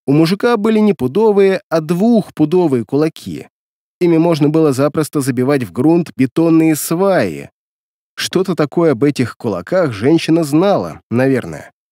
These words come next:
потому что, как загипнотизированная, не спуская с тех кулаков взгляда, медленно вернула бутылку водки на стол. «Будем знакомиться»,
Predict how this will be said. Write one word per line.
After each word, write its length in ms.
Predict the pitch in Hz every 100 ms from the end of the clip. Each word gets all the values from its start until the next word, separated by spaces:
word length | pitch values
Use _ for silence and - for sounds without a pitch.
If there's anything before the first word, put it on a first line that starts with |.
| _
потому 300 | - 127 147
что, 160 | 143 131
как 180 | 135 117
загипнотизированная, 1160 | 101 120 - 190 - 117 196 262 127 80 71 - -
не 80 | 160
спуская 480 | - 165 - 151 120
с 80 | -
тех 180 | 131
кулаков 360 | - 127 131 175
взгляда, 600 | 196 214 139 76 65 - _ _ _
медленно 540 | 98 107 185 233 247 240
вернула 380 | 202 120 170 208
бутылку 380 | 190 123 139 147
водки 320 | 101 - 131
на 120 | 160
стол. 440 | - - 196 78 - _ _ _ _ _ -
«Будем 440 | 87 107 107 120 123
знакомиться», 880 | 139 170 - 170 113 110 156 165